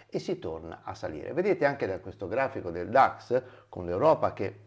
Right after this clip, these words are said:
fa veramente un altro mestiere, nonostante che la Lagarde pure ieri abbia ripetuto che tutto sarà meno che anima candida e buona, e vediamo che le borse salgono. Questa salita sta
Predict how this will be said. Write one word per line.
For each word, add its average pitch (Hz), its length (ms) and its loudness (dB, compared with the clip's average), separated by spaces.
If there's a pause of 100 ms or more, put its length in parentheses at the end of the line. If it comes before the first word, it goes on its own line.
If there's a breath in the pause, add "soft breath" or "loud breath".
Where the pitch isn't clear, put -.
(200)
fa - 320 2
veramente 139 480 2
un 107 120 0
altro 143 280 -2
mestiere, 107 600 2
nonostante 95 720 -4
che 107 80 -6
la 95 140 0
Lagarde 90 640 -2
pure 226 280 2
ieri 104 360 0 (420 soft breath)
abbia 147 260 0
ripetuto 110 640 -4 (240 soft breath)
che - 240 -8
tutto - 320 4
sarà 107 360 4 (260 loud breath)
meno 117 360 0
che 110 140 0
anima 101 400 -2
candida 85 540 -2
e - 120 -4
buona, 87 360 -8
e 165 100 -14
vediamo 101 480 -12
che 170 100 -6
le 117 120 -6
borse - 480 -14
salgono. - 560 -10 (360 soft breath)
Questa 190 360 0
salita 139 680 0 (480)
sta - 360 0